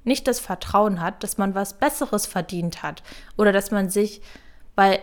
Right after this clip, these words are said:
weil das ist ja nun mal so, was Besseres erschaffen kann, weil du erschaffst dir diese Dinge. Ja, die kommen nicht einfach so. Deswegen auch hier gleichzeitig, wenn du darüber nachdenkst,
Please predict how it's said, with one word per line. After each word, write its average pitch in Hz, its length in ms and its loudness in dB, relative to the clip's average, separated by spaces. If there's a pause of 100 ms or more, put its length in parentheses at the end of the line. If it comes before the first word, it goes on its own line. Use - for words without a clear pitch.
weil 202 180 4
das 202 160 -2
ist 233 140 0
ja 226 60 2
nun 202 140 4
mal 196 120 2
so, 196 340 -2 (100)
was 208 220 -2
Besseres 214 340 0
erschaffen 196 600 -4
kann, 143 400 -6 (440)
weil 185 140 6
du 214 120 4
erschaffst - 640 0
dir 160 380 -2
diese 170 220 -2
Dinge. 156 440 -6 (580)
Ja, 180 160 0
die 180 120 -6
kommen 214 300 4
nicht 190 200 -2
einfach 156 260 -8
so. 147 340 -10 (600)
Deswegen 214 520 4
auch 196 260 2
hier 226 580 2 (680)
gleichzeitig, 196 1080 -2 (1700)
wenn 226 200 10
du 226 100 6
darüber 196 440 4
nachdenkst, 196 760 0